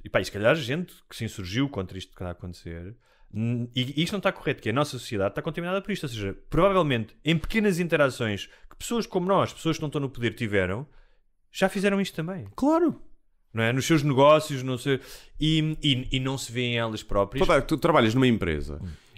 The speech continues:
Speaker 2: e quando abre uma vaga, a primeira coisa é perguntar a quem lá trabalha, "Conhece alguém?"
Speaker 1: Claro.
Speaker 2: Para entrar.
Speaker 1: Sim.
Speaker 2: "Ah pá, tenho um primo, tenho um
Speaker 1: Hum.
Speaker 2: amigo, não sei o quê." Pô,
Speaker 1: Sim.
Speaker 2: vai.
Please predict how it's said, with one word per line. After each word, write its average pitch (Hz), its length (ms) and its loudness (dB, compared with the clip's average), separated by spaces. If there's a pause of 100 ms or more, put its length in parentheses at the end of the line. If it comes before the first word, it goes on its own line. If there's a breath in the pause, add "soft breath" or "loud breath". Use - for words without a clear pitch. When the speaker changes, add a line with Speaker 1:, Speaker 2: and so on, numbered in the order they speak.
Speaker 2:
e 123 120 0
quando 104 560 4
abre 104 260 4
uma 104 140 2
vaga, 76 440 0
a 113 40 -4
primeira 147 280 4
coisa 95 280 2
é 110 40 0
perguntar 139 440 0
a 87 40 -2
quem 101 120 -4
lá 101 100 0
trabalha, 139 300 0
"Conhece 196 260 -4
alguém?" 127 240 0
Speaker 1:
Claro. 110 220 -6
Speaker 2:
Para 135 100 -6
entrar. 123 160 -2 (160)
Speaker 1:
Sim. 92 80 -16
Speaker 2:
"Ah 208 100 0
pá, 226 160 4
tenho 170 160 4
um 160 80 2
primo, 214 300 0
tenho 170 120 -2
um - 20 0
Speaker 1:
Hum. 165 40 2
Speaker 2:
amigo, 185 220 0
não 180 80 -2
sei 180 140 -2
o - 20 -4
quê." 180 160 -2
Pô, 208 180 -8
Speaker 1:
Sim. 190 200 -8
Speaker 2:
vai. 202 200 0